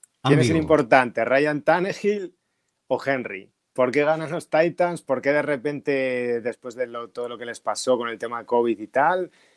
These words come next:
Speaker 1: eh, afrontan un contexto complicado y de repente, eh, se empiezan a parecer al equipo de los playoffs del año pasado?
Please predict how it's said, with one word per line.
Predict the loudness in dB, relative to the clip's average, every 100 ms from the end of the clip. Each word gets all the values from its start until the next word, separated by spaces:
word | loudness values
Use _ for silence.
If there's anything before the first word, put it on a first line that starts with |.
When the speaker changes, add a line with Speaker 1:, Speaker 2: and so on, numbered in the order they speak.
| _ _ _ -8
Speaker 1:
eh, | -2
afrontan | -2 2 2 2
un | 2
contexto | 2 2 0 -2
complicado | -2 0 2 6 6 8
y |
de | 6
repente, | 2 -2 -4 4 6 6 4 2
eh, | -6
se | -12
empiezan | -16 -10 -8 -6 -6
a | -2
parecer | -2 -2 -2
al | -2
equipo | 0 0
de | 0
los | -2
playoffs | -8 -6 -2
del | -2
año | -4 -8
pasado? | -12 -4 -2 -2